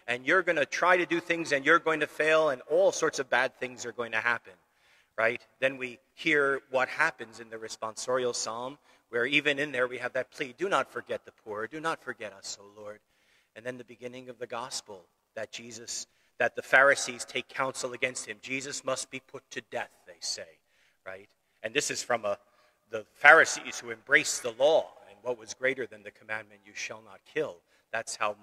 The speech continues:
much they detest. Sometimes we have in our lives difficult things that happen, and what a great saint today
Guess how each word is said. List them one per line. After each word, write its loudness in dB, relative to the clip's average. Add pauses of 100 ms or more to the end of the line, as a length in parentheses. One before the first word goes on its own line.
much -4
they -14 (300)
detest. -6 (1000)
Sometimes 6
we -2
have 2
in 0
our 4
lives 2
difficult -8
things -6
that -4
happen, -2
and -12
what 6
a 6
great 0
saint -2
today -6